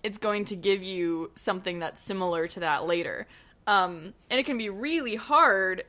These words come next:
to stop seeing something, even if you stopped 'cause you were kind of horrified <laughs> or because you were, you were shocked by something, but you don't actually want to see that thing. It'll keep coming back,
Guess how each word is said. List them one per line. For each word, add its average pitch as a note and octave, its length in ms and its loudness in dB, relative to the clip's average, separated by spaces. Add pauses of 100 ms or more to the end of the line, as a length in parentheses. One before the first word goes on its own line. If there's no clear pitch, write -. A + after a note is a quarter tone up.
to - 120 -10
stop - 500 2
seeing A#3 360 -4
something, F#3 420 -4
even F4 300 2
if D#4 120 -6
you G3+ 120 -4
stopped A3 500 6
'cause G#3+ 180 -4
you G3 120 -4
were F#3 100 -4
kind G3+ 300 -2
of E3+ 80 -4
horrified F3+ 920 2 (220)
<laughs> - 240 -10
or G#3+ 140 2
because F#3 760 -2 (600)
you G#3+ 180 -2
were, G3+ 200 4
you F#3+ 160 -4
were G3 100 2
shocked G#3+ 460 2
by F#3+ 120 0
something, F#3 320 -6
but F#3+ 140 -8
you G#3+ 60 -8
don't A3+ 220 2
actually G#3 460 0
want F#3+ 240 -2
to F#3 80 -10
see A#3 220 -6
that F3+ 280 4
thing. E3 320 -8 (680)
It'll A3 220 2
keep A3+ 280 -8
coming F#3+ 300 -6
back, G3+ 400 8